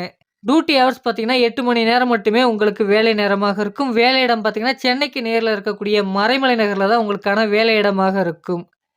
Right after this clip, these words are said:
இந்த வேலைக்கான முழுமையான தகவலை நீங்க தெரிஞ்சுக்க கொடுத்திருக்கக்கூடிய நம்பருக்கு கால் பண்ணுங்க. மற்ற விவரங்களை நீங்க அவங்கள்ட்ட கேட்டு தெரிந்து கொண்டு இந்த வேலைவாய்ப்பை நீங்க பயன்படுத்திக்கலாம். நம்ம சேனலுக்கான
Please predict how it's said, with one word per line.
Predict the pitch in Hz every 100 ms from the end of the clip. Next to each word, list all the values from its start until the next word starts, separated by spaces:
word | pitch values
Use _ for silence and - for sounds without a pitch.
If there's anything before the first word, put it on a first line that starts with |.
| _ _ _
இந்த | 220 240
வேலைக்கான | 269 294 302 285
முழுமையான | 269 269 269 277
தகவலை | 254 240 247 269
நீங்க | 247 233
தெரிஞ்சுக்க | 202 233 240 240 294
கொடுத்திருக்கக்கூடிய | 294 285 311 269 240 240
நம்பருக்கு | 220 220 240 240
கால் | 208 226 247
பண்ணுங்க. | 247 220 277
மற்ற | 247 233 233 320
விவரங்களை | 247 226 247 247 233
நீங்க | 226
அவங்கள்ட்ட | 214 196 208 196
கேட்டு | 262 254 226
தெரிந்து | 226 233 220
கொண்டு | 208 226
இந்த | 262 240
வேலைவாய்ப்பை | 214 233 220 202 196
நீங்க | 180 180 247 -
பயன்படுத்திக்கலாம். | 220 202 190 175 - 180 185 190 180 - _ _ _ _
நம்ம | 240 262
சேனலுக்கான | 254 277 285 277 262